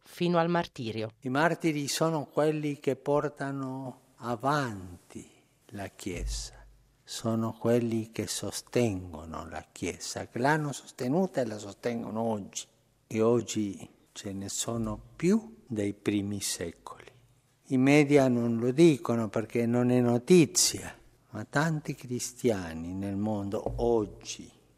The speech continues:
Speaker 2: sono beati perché perseguitati, insultati, carcerati. Ne sono tanti in carcere, soltanto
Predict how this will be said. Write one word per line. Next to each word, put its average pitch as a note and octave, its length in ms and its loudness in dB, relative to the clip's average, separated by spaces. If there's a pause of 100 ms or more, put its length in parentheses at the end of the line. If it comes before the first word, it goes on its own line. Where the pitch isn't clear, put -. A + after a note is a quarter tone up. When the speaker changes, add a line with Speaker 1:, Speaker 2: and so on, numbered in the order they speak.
(320)
Speaker 2:
sono A2 500 0
beati A2+ 640 0
perché G#2+ 640 -4
perseguitati, G2+ 1300 -4
insultati, G2+ 1000 -4
carcerati. - 1040 -2 (380)
Ne B2 160 0
sono C3+ 480 -6 (100)
tanti C3+ 580 -4
in F#2+ 200 -8
carcere, - 840 -12 (260)
soltanto D3+ 920 -4